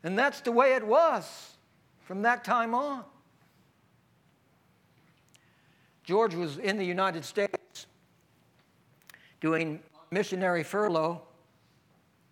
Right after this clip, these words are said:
and he told that story as part of the sermon. And as people were going out,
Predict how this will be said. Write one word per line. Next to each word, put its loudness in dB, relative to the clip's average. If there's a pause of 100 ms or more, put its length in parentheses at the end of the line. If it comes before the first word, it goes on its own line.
(1600)
and -6
he 0
told 2
that -2
story 0
as -6
part 0
of -6
the -6
sermon. -4 (1800)
And 0
as 0
people 0
were 2
going 2
out, 0